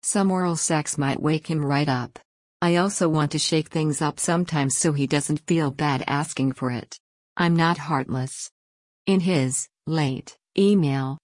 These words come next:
he said he doesn't know if he's horny. Fair enough.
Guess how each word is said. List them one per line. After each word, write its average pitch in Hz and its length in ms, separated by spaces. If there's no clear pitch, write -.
he 190 180
said 170 220
he 175 100
doesn't 170 400
know 151 280
if 139 100
he's 147 240
horny. 135 500
Fair 175 300
enough. 143 500